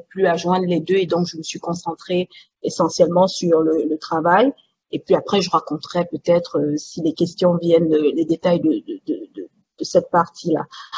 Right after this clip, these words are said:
Euh, ce qui est intéressant aussi, c'est que, euh, dix-huit ans après ma licence, j'ai décidé de faire deux masters et je, je les, je les ai faits,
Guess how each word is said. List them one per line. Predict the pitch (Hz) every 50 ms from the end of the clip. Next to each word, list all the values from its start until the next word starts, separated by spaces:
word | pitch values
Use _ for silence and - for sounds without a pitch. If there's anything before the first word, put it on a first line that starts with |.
| - - - - _ _ _ _ -
Euh, | 180 180 180 180 180 180 175 175 175 175 175 175 180 180 170 170 180 185 _ _ - - - - - _ _ _ _ _ _ _ _ _ _
ce | - -
qui | - - 220
est | 208
intéressant | 190 180 180 202 185 185 185 180 180 - 180 156 165 202
aussi, | 190 - - - 240 247
c'est | - - 185 170
que, | - - - 214
euh, | 214 220 226 226 220 - - 170 175 170 170 170 165 160 160 160 - - - -
dix-huit | - 196 185 190 202 254 254 247
ans | - 202
après | 190 185 180 180 - - 214 208
ma | 233 226 196 185
licence, | 185 180 185 180 - - 196 220 254 247 -
j'ai | 190 185
décidé | 170 175 180 302 320 311 - - 190 170 190 220 240
de | 185 190
faire | 214 - - - 190 190 190 190 190 - _ _ _ _ _ 170
deux | 170 180 196 202
masters | 202 185 165 170 170 - - - 185 196 220 214
et | 196 175 165 165
je, | 160 165 165 160 160 151
je | - -
les, | 160 165 170 170 160 - - -
je | - 165
les | 170 175 170 180
ai | 180
faits, | 175 - - 190 185 180 180